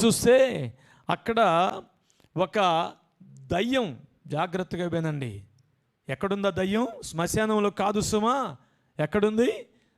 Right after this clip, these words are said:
దయ్యం పుల్పిట్ దగ్గర గుర్రు పెట్టి నిద్రపోతా ఉందట. దయ్యం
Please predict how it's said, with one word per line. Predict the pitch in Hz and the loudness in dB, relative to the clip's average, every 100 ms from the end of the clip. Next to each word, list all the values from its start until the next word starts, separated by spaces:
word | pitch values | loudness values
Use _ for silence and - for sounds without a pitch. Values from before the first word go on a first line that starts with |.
| _ 139 | _ -10
దయ్యం | 135 190 277 330 254 190 190 220 - _ _ _ - | 2 4 6 6 6 4 2 0 -6 _ _ _ 0
పుల్పిట్ | - 285 - 269 | 2 4 2 0
దగ్గర | 254 247 214 226 185 170 196 214 - _ _ 156 147 | 0 0 2 4 4 2 0 -2 -10 _ _ -2 2
గుర్రు | 226 302 | 4 6
పెట్టి | 285 277 262 | 4 2 2
నిద్రపోతా | 254 214 247 226 233 233 | 2 4 2 2 2 2
ఉందట. | 208 190 170 147 - - _ _ _ _ _ _ - | 0 0 -4 -4 -8 -14 _ _ _ _ _ _ -10
దయ్యం | 135 165 226 269 339 | -2 0 2 2 0